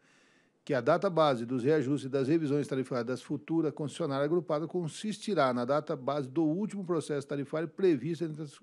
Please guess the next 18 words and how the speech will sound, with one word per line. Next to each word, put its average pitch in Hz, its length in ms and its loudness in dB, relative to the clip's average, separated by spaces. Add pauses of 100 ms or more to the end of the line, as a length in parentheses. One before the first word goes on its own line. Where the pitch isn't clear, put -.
(140)
concessionárias 147 680 -8 (300)
originais 151 480 -2
no 156 80 -4
primeiro 139 380 -2
ano 131 120 -2
do 135 120 -2
agrupamento. 131 680 -8 (800)
Como 160 220 -2
as 151 100 0
empresas 147 480 2
Jaguari, 143 480 2
Mococa, 127 640 -2
Leste 135 280 -6
Paulista, 127 420 -4
Sul 175 200 -4
Paulista 127 440 -4
e 117 40 -10
C-, - 180 -8